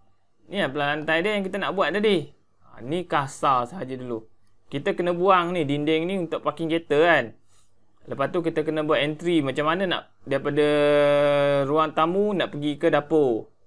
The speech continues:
Ah, kat mana tingkap. Ah, tu kita kena buat.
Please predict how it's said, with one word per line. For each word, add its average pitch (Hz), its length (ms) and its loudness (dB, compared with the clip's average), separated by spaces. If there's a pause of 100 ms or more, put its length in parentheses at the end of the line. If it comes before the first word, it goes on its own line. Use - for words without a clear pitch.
(260)
Ah, - 200 -20
kat 110 120 -8
mana 170 320 -2
tingkap. 147 640 0 (720)
Ah, 120 140 -10
tu 190 160 -6
kita 170 240 -6
kena 156 180 -2
buat. 147 320 0